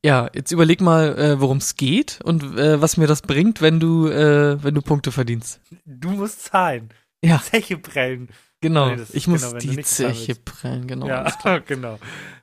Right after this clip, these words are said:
Speaker 2: Gut, Aufgabe zwei bitte.
Speaker 1: Okay.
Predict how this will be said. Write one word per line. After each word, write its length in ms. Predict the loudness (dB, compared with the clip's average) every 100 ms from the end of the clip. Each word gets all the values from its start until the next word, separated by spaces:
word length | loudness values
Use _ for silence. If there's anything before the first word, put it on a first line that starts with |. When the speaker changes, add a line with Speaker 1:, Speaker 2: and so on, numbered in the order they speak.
| -14
Speaker 2:
Gut, 480 | -14 -12 -14 -14 _ _ -8
Aufgabe 460 | -8 -2 -2 -2
zwei 260 | -4 -2 -2
bitte. 340 | -2 -6 -10 -12 _ _ _ _
Speaker 1:
Okay. 340 | -6 -2 -2